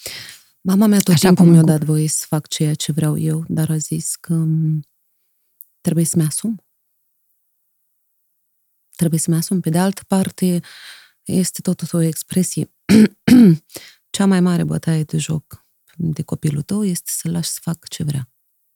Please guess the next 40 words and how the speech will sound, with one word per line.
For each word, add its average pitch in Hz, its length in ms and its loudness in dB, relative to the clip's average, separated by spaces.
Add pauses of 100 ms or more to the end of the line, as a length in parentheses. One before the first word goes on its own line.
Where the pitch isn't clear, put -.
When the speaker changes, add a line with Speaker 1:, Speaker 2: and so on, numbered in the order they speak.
(1160)
Speaker 2:
Da, 175 100 2
dar 269 100 2
asta 233 200 2
e 185 40 4
antonimul, 220 460 6
așa 165 200 0
am 165 60 0
spus - 280 -8
eu. 151 100 4
Speaker 1:
A, 139 60 2
băi, 233 240 0
iaca. 165 380 -4
Speaker 2:
Dar 160 200 2
cum? 285 180 6
Care-i 226 220 4
calea 202 240 2
de 151 100 2
mijloc 156 460 4
atunci? 180 180 6
Speaker 1:
Ei, 220 600 6 (160)
am 214 200 4
să 214 140 0
iau 202 220 2
și 262 140 -4
am 233 100 0
să-ți 269 200 -4
spun. 202 300 0 (840)
<laughs> 339 840 -2
Până 196 220 2
ce 214 180 -2
nu 165 220 2
știu, 240 360 -2
dar 196 460 2
părinții 202 480 0
mei 190 200 2
întotdeauna 170 480 -2
au 160 100 -4
fost - 320 -10
alături 156 480 -6
de, 143 240 -8